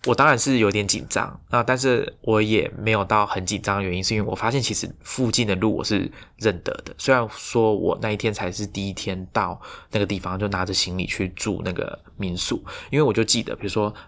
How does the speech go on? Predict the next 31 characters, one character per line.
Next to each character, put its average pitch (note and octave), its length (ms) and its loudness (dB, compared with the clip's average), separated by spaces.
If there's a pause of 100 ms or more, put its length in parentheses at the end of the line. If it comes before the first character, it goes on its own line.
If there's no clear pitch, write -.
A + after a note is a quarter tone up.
哪 G2+ 200 0
个 G2 80 0
转 G2+ 200 0
角 G2 140 0
有 - 60 -8
一 - 40 -6
个 G2+ 80 -2
停 F#2 200 -4
车 G2 180 -2
场， - 200 -4 (360)
哪 G2+ 120 2
一 G#2 40 0
个 - 80 4
转 G2 220 -2
角 G2+ 180 2
有 F2 180 0
一 F#2 60 0
家 F#2 480 0
餐 F#2+ 260 -2
厅， F#2 260 -4 (340)
所 D3 120 2
以 A2 40 4
我 G2+ 60 2
大 A2+ 100 4
概 A2+ 120 2
记 A2 200 -2
得 - 300 -4
相 G2 240 0
对 G2 140 2
位 G2 240 -2
置 - 180 -8